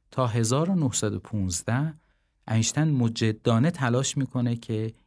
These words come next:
این تئوری رو بتونه فرمول بندی بکنه. همزمان افراد دیگه‌ای هستن مثل هیلبرت که کارو روولی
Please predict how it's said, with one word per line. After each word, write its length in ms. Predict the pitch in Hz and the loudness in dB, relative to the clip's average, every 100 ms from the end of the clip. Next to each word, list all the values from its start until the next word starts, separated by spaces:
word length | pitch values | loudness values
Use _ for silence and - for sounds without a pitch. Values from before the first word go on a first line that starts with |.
| _ | _
این 140 | 156 156 | 0 0
تئوری 400 | 143 120 113 117 | 2 2 2 0
رو 360 | 113 110 110 - _ _ - | 0 0 -2 -8 _ _ -4
بتونه 300 | 113 - 107 | -4 0 -2
فرمول 400 | - 101 90 87 | 0 -2 -2 -4
بندی 340 | 85 80 78 | -4 -6 -8
بکنه. 320 | - - - - _ | -14 -20 -20 -20 _
همزمان 800 | - 123 123 123 120 131 175 190 190 | 0 4 4 6 4 6 6 4 2
افراد 380 | 117 - 123 123 | -4 -2 -4 -2
دیگه‌ای 380 | 113 101 123 | -2 0 0
هستن 480 | 151 147 143 - 127 | 0 -2 -2 -2 -2
مثل 260 | 120 - 107 | -2 -4 -6
هیلبرت 560 | 101 98 87 117 165 | -4 -4 -2 -2 -2
که 120 | - 120 | -4 -10
کارو 400 | - 110 110 110 | -4 -2 -2 -2
روولی 600 | 110 104 107 120 165 | 0 0 0 0 -2